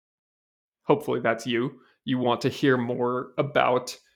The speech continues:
excellence in those three areas. You care about your own performance and experience in those three areas. And I'm glad you're here. And so if you feel like you have connected with the five episodes we've done prior to this,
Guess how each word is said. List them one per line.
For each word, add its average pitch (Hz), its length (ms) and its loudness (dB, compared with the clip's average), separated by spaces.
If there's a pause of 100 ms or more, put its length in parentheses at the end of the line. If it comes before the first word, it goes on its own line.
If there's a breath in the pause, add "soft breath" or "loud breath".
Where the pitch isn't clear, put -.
(480)
excellence 131 640 0
in 123 100 2
those 120 220 2
three - 240 -4
areas. 160 480 8
You 120 180 -2
care 123 280 2
about 120 280 4
your 127 240 -4
own 156 360 6
performance 151 720 4
and 120 100 2
experience 151 720 4
in 127 60 0
those 131 220 2
three 131 180 -4
areas. 147 460 6 (760 soft breath)
And 127 100 -4
I'm 160 100 0
glad 196 280 6
you're 180 100 2
here. 135 340 -2 (460)
And 131 240 2
so 131 360 8
if 139 220 -2
you 175 160 0
feel 165 340 6
like 123 260 4
you 143 560 4 (320)
have 131 200 -2
connected 131 480 -2
with 123 320 0
the 120 380 2 (420)
five 135 360 4
episodes 127 520 6
we've 123 180 0
done 120 260 2 (100)
prior 156 300 6
to 143 60 4
this, 131 580 4